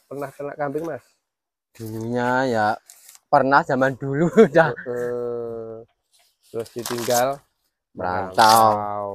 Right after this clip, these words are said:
Speaker 1: Untuk merantau sendiri berapa tahun, Mas?
Speaker 2: Kurang lebih ya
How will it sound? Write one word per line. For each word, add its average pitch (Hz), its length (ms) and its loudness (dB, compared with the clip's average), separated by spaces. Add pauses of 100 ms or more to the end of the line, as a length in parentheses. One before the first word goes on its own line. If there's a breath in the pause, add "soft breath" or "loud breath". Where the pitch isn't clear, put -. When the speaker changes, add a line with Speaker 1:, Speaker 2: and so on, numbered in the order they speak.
(140)
Speaker 1:
Untuk 135 300 -10
merantau 135 540 -2
sendiri 120 560 -6
berapa 120 340 -4
tahun, 127 300 -2
Mas? 139 340 -10 (500)
Speaker 2:
Kurang 120 640 -2
lebih 123 480 -2
ya 110 320 -4